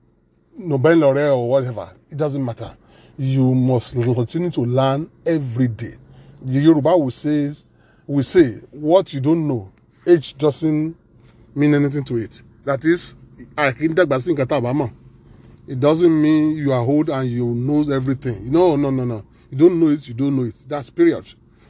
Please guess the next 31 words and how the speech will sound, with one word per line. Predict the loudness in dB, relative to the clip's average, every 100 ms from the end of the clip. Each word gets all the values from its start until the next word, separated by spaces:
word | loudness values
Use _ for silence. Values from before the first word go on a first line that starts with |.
| -8
So, | 2 4 2 -6 _ -20 _ _ 0
to | 2 2 2 -2 -4 -6
continue | -6 -6 -6 -4 -4
to | -4 -4
do | -4 -2
well | 0 0
is | -2 -10 -8
that | -8 -8 -12
you | -12 -6 -6
continue | -6 -6 -4 -4 -6
to | -4 -4
learn | -2 -2 -4 -12 -20 -6
every | 0 2 0 -4 -4
day, | -4 -8 -10 -10 _ -18
and | -8
it | -4
shall | -4
be | -2
well | 0 0
with | 0 -4 -10
you | -12 -10
in | -10 -8
Jesus' | -8 -8 -8 -10
name. | -12 -14 -16 -10 2
Take | 2 2
time | -4 -2
to | -4
learn, | -6 -8 -12 -20 -12 -4
grow | 2 4
in | 2 -2
wisdom, | -6 -6 -12